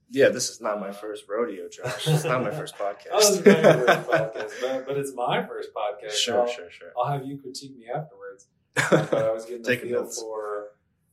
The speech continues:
Speaker 2: um, whether I wanted to say I, I wrote the script for my first episode and didn't feel comfortable. I kept recording it over and over and didn't particularly like it. And at the end, I gave my email address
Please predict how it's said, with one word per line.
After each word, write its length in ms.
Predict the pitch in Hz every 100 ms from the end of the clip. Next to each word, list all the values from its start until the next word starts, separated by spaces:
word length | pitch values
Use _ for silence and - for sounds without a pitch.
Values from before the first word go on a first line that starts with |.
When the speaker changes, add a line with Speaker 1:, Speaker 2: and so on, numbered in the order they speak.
| _
Speaker 2:
um, 720 | 101 98 98 98 95 92 92 _ _ _ _ _
whether 380 | 110 113 110 104
I 140 | 113
wanted 380 | 117 101 98 95
to 80 | 92
say 440 | - 98 98 98
I, 320 | 90 95 -
I 20 | 98
wrote 220 | 107 104
the 60 | 104
script 460 | - - 123 -
for 160 | - 101
my 160 | 98 95
first 320 | 98 95 - 92
episode 560 | - - 98 95 98 95 - _
and 100 | 95
didn't 220 | 95 101
feel 180 | - 98
comfortable. 540 | - 98 95 _ 95
I 120 | 92 90
kept 180 | - - _ _ _
recording 720 | - - _ _ - 101 95 92
it 80 |
over 220 | 98 98 95
and 60 | 95
over 140 | 95
and 80 | 95
didn't 160 | 98 -
particularly 380 | - 101 92
like 220 | 95 101 98
it. 140 | - _ _ _ _ -
And 100 | 101
at 60 |
the 220 | 113 107
end, 220 | 113 107 101
I 80 |
gave 200 | 95 98
my 160 | 95 95
email 400 | 107 - 92 92
address 360 | 92 92 95